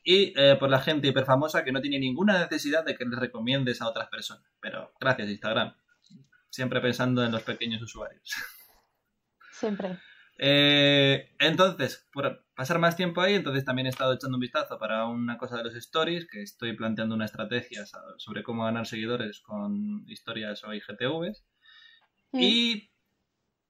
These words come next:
Speaker 1: esto me ha llevado a que me aparezca el siguiente anuncio, que te lo he pasado antes. <laughs> Me ha encantado tu pregunta de, ¿esto es fake o es real? De, pero esta gente que es, tengo veinticinco años,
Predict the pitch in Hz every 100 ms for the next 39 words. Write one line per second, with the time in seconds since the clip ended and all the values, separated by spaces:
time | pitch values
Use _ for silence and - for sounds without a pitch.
0 | - 196 196 196 185 170 160 180 190 170
1 | 143 143 143 143 139 135 135 127 147 165
2 | 165 156 - 135 160 156 147 139 135 127
3 | 143 135 104 113 135 135 139 131 127 143
4 | 175 - _ - - - - - - -
5 | - 127 131 143 143 147 139 143 143 131
6 | 123 127 - - - 151 165 254 - -
7 | 220 208 143 139 127 131 127 120 120 120
8 | 143 147 208 202 190 190 196 _ - -
9 | - 147 143 139 - 165 180 185 175 170
10 | 175 151 147 165 185 208 -